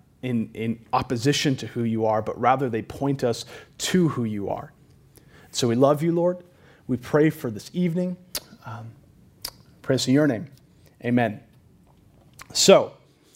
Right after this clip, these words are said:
quick pointer on how you should listen to, uh, this sermon tonight is this passage, as I mentioned, is broken up into two parts. A part to, uh, wives and a part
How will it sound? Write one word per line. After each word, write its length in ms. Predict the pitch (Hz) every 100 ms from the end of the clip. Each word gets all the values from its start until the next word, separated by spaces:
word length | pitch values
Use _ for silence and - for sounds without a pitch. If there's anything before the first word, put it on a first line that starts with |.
| - _ _
quick 320 | - 233 -
pointer 560 | - 185 196 - 107 - _ -
on 140 | 139
how 160 | 127 143
you 200 | 135 160
should 240 | - 180
listen 380 | 143 147 - 143
to, 420 | 139 - 123 131 127 - -
uh, 160 | 117
this 240 | 117 143 -
sermon 560 | - 156 147 135 131 - - -
tonight 500 | - 143 127 98 -
is 100 | 117
this 140 | 147 -
passage, 640 | - 165 - 170 156 - - -
as 220 | 135 131
I 160 | 123
mentioned, 420 | 104 139 151 - 143
is 100 | 113
broken 320 | 151 143 147
up 160 | 135
into 140 | 135 123
two 160 | 175
parts. 400 | 180 131 - - - - - -
A 80 |
part 400 | 120 147 143 -
to, 340 | - - 135 120 - -
uh, 160 | 107 98
wives 580 | 104 143 185 262 254 - -
and 120 | - 127
a 40 |
part 440 | - 139 135 -